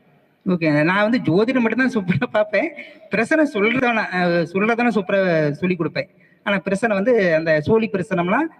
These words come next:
நான் கண்டிப்பா அதை எடுத்துக்கிறது இல்ல, அதுக்குன்னு தனியா ஆள் போட்டுக்கிறது. அப்ப இது மாரி வந்து பாத்தீங்கன்னா பிரசனம் மூலியமா வரும். இப்ப பாத்தீங்கன்னா ஒரு வாரம் இருக்கும், ஒரு வாரம் இருக்கும். அவங்க பாத்தீங்கன்னா சரண்டாபுரம் தான். அஹ், வராங்க, அஹ், ரெண்டு பேரு வராங்க.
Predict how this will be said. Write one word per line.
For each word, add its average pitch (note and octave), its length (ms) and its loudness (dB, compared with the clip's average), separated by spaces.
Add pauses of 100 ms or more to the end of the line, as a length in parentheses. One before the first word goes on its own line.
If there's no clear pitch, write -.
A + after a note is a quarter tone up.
(200)
நான் F3 160 -2
கண்டிப்பா F3+ 320 -2
அதை F3+ 140 -2
எடுத்துக்கிறது E3+ 380 -2
இல்ல, D3 80 2
அதுக்குன்னு F3 300 0
தனியா E3+ 260 0
ஆள் D#3+ 200 0
போட்டுக்கிறது. C3 380 -6 (380)
அப்ப C4+ 140 2 (300)
இது C#4 260 4
மாரி E4+ 280 4
வந்து C4+ 240 4 (220)
பாத்தீங்கன்னா B3+ 340 -2
பிரசனம் G#3 640 0
மூலியமா G3 220 0
வரும். D3 280 -4 (240)
இப்ப A3 260 2 (580)
பாத்தீங்கன்னா A#3+ 280 0
ஒரு A3+ 220 2
வாரம் A3 600 2
இருக்கும், - 360 -4 (420)
ஒரு G#3 160 2
வாரம் A#3 180 2
இருக்கும். G#3+ 220 0
அவங்க G3+ 420 0
பாத்தீங்கன்னா G3+ 320 0
சரண்டாபுரம் F3+ 520 0
தான். A3 200 0 (640)
அஹ், G#3+ 420 0
வராங்க, C4+ 460 0
அஹ், G#3 400 2 (100)
ரெண்டு G#3+ 220 -2
பேரு G#3 220 0 (380)
வராங்க. F#3+ 320 0